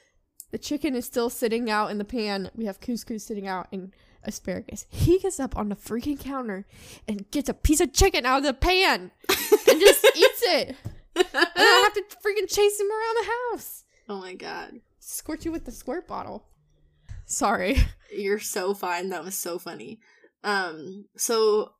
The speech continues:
Speaker 2: my result was to make someone a Christmas present.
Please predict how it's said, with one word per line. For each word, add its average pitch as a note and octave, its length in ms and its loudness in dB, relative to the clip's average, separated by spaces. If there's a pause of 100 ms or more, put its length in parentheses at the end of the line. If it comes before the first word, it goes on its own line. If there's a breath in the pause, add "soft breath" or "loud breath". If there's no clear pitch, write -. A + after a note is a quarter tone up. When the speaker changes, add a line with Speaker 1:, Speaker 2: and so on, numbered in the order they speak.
Speaker 2:
my G#3 220 -6
result A#3+ 480 -2
was G3 520 -4
to A3+ 200 -4
make G3 240 -6
someone A3 260 -6
a E3 40 -10
Christmas G#3 640 -6
present. - 640 -14